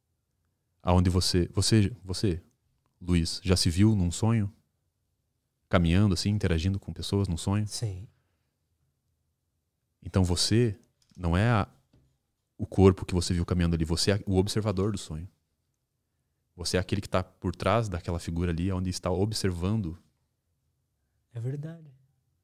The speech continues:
Speaker 2: Caralho.
Speaker 1: Você é esse observador. Esse observador não dorme. Esse observador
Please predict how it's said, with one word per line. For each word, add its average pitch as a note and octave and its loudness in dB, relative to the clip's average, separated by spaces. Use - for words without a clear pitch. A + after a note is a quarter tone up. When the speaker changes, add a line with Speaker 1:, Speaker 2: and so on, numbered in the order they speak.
Speaker 2:
Caralho. F#3+ -8
Speaker 1:
Você E2+ -6
é F2+ 0
esse G2 -2
observador. D#2+ -4
Esse - -6
observador F#2 0
não G2 -2
dorme. G2+ -2
Esse - -6
observador F2 2